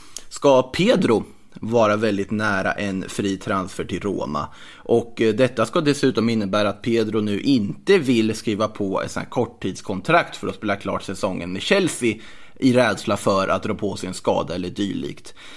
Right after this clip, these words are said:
Men, eh, om vi bortser från just det här faktumet, Pedro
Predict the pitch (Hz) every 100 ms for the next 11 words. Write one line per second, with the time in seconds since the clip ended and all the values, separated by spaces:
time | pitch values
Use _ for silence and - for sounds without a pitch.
0 | - - 151 151 151 135 147 147 147 143
1 | 156 - 156 147 131 - - - - 120
2 | 123 123 143 127 123 - 107 107 - -
3 | 180 180 156 123 139 131 110